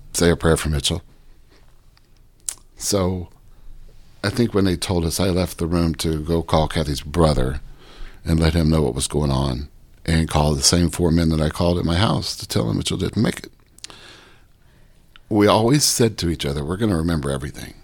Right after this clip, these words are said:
John Lumley said to us, "You're living in a fog. You're not gonna remember a lot of stuff." So we still have conversations of, "Oh, wow, did that really happen? Did you know so-and-so said this, or did you know so-and-so was there?"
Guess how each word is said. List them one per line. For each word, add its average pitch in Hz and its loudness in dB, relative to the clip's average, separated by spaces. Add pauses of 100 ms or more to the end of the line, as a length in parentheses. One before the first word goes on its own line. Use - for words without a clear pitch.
(420)
John 95 2
Lumley 90 2
said 71 -2
to 78 -4
us, - -4 (140)
"You're 156 0
living 110 2
in 104 2
a 92 0
fog. - -2 (300)
You're 143 0
not 78 2
gonna 78 0
remember 90 2
a 104 2
lot 127 2
of - -4
stuff." - -8 (840)
So 107 0
we 107 2
still 208 4
have 95 2
conversations 80 0
of, 69 -4
"Oh, 71 -4
wow, 92 -2
did 69 -6
that 82 -2
really 113 -2
happen? 131 -6 (680)
Did 87 -2
you 98 0
know 110 2
so-and-so 101 0
said 80 0
this, 95 0
or 82 -2
did 82 -4
you 82 -4
know 95 2
so-and-so 98 0
was 90 -2
there?" 110 -2